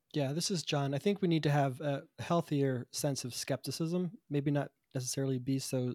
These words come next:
cynical. We can be as cynical as, as we wanna be and continue to avoid using the products and services that can help us reach financial independence. But then we can't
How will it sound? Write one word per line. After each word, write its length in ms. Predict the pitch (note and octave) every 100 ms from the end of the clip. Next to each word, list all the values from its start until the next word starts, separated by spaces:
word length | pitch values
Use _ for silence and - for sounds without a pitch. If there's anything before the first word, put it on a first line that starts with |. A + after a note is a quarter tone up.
| -
cynical. 600 | - C#3 C#3 F3+ F3+ F3 - - - _
We 80 | F#3+
can 120 | G3+
be 100 | F3+
as 100 | D#3+
cynical 340 | - G#3 E3+ C#3+
as, 100 | C3
as 140 | C#3+ C3
we 80 | C3
wanna 320 | C#3+ F3+ E3
be 280 | B2+ A#2 A#2
and 120 | B2+
continue 340 | C3+ E3 D3+
to 160 | C3+ C3+
avoid 400 | B2 C#3+ D3 C#3
using 260 | C#3 C#3
the 80 | C3
products 380 | A#2+ C3 C3 -
and 100 | B2
services 440 | - C#3 C3+ C3
that 100 | B2
can 100 | B2
help 180 | B2+ C3
us 120 | C3+ C3+
reach 180 | B2+
financial 360 | - C3 C3 B2+
independence. 560 | B2 D3 E3 C3 - - - - - _
But 80 | D3
then 140 | D#3
we 100 | D3+
can't 300 | - D#3 C#3+